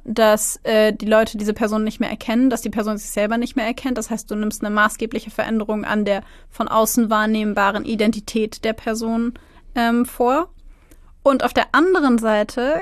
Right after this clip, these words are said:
kann man sich natürlich auch fragen, wenn man jetzt so in puncto Schönheit und sowas spricht, wie viele, und das ist jetzt hart formuliert und ich hoffe, niemand, äh, verurteilt mich jetzt für die, für die Art der Formulierung, aber ich weiß nicht, wie ich's anders sagen soll, wie viele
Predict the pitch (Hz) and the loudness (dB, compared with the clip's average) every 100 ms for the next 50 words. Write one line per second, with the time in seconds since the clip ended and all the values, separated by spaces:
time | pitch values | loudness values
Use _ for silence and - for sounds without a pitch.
0 | - - 262 254 247 254 247 233 233 - | -2 2 2 2 0 -2 -2 -4 -4 -6
1 | - - 240 254 262 233 220 220 220 220 | -8 -4 2 2 2 0 0 0 0 -4
2 | 220 226 - 226 - - - 269 294 - | -6 -6 -2 -2 -2 -4 0 4 4 2
3 | 214 208 220 - 202 208 - - 240 285 | -4 -4 -6 -4 -4 -6 -8 -6 -4 -6
4 | - - - - - - - - 220 233 | -12 -20 -20 -20 -20 -20 -20 -6 -2 4
5 | 277 277 - 269 254 254 254 262 - - | 4 4 2 2 4 6 4 2 -4 -20
6 | - - - 220 233 233 226 - 240 233 | -20 -20 -8 -6 -2 0 -2 0 0 0
7 | 233 220 220 233 233 - 220 240 220 226 | 0 0 2 2 2 0 -4 -2 -2 0
8 | 220 220 214 220 - - 220 214 - - | 0 0 -2 -4 -4 -4 -2 -4 -6 -16
9 | - - 135 - - - - 226 220 233 | -20 -20 -20 -18 -18 -8 -4 -2 -2 -2
10 | 233 220 - 220 214 - - 226 214 214 | -4 -6 -6 -8 -6 -8 -10 -4 -2 -2
11 | 220 220 214 226 226 214 208 208 208 214 | -4 -4 -2 0 0 -2 -2 -4 -4 -6
12 | 214 - 214 202 220 220 220 214 214 - | -10 -8 -6 -4 -2 -2 0 -2 -2 -6
13 | - - - 240 254 - 262 254 247 233 | -20 -18 -6 -2 0 0 4 6 6 4